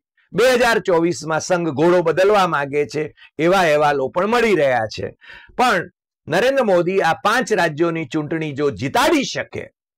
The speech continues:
તો બે હજાર ચોવીસના મેમાં જે ચૂંટણી લડાય એના પછી વડાપ્રધાન થવાનું નરેન્દ્ર મોદી માટે બહુ જ આસાન થઈ જાય. પરંતુ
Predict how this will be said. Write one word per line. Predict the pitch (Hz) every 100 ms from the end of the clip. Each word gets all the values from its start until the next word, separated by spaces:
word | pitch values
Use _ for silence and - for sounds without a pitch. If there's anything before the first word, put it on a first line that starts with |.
| _ _ _ -
તો | 208 165 - _ _
બે | 165 240 262
હજાર | 226 233 214
ચોવીસના | - 175 165 196 180 151 165 170 156
મેમાં | 160 233 202 123 87 _ _ _ _ _ _ - - -
જે | 180 254
ચૂંટણી | 202 202 185 175 160
લડાય | 143 139 143 156 - _ _ _ _
એના | 147 180 185
પછી | 185 185 208
વડાપ્રધાન | 190 147 208 277 262 233 214 196
થવાનું | 180 147 147 165 214
નરેન્દ્ર | 175 180 240 233
મોદી | 185 175 170
માટે | 156 135 - 147 104 _ _ _ _ _ _
બહુ | 254 349
જ | 302
આસાન | 185 - 131 113
થઈ | 117 104
જાય. | 98 - - _
પરંતુ | 165 196 247 185 139 123 135